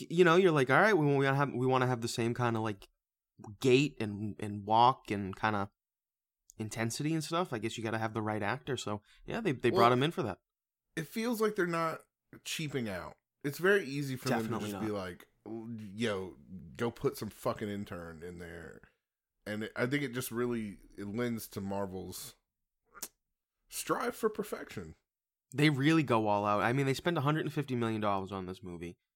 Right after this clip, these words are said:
Speaker 1: It, uh, it currently, at the time of this recording, which is three days, three, four days after it's been released in theaters, it has an eight point one out of ten on I M D B based on,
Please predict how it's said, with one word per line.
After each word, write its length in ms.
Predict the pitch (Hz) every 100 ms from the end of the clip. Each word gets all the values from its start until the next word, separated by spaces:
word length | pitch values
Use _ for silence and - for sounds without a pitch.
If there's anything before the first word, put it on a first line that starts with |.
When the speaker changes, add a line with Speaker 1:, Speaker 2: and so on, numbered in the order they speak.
| _ _ _ _ _ _ _
Speaker 1:
It, 280 | 127 117 117 -
uh, 460 | 117 113 107 107 101 -
it 160 | 120 -
currently, 480 | 175 175 147 165 185 - -
at 220 | 127 -
the 220 | 127 120
time 440 | 113 120 117 117 117
of 200 | 117 107
this 220 | 117 -
recording, 580 | 120 - 110 110 131 156
which 220 | 117 -
is 760 | 110 110 110 107 104 98 - - - _ _ _ _ _
three 280 | - 466 392
days, 580 | 117 113 131 156 - -
three, 220 | 240 240
four 260 | - 160 127
days 360 | 117 113 120
after 260 | 110 107 110
it's 100 | -
been 180 | 110 107
released 380 | 101 113 -
in 120 | 104 95
theaters, 440 | 98 95 127 - _ _ _ _ -
it 60 |
has 120 | 135 120
an 60 | -
eight 180 | 202 -
point 200 | 165 123
one 140 | 131
out 100 | 123
of 60 | 107
ten 260 | 127 127
on 100 | 139 113
I 140 | 110
M 120 | 110
D 120 | 107
B 300 | 98 107 123
based 280 | 123 113 -
on, 400 | 104 101 101 98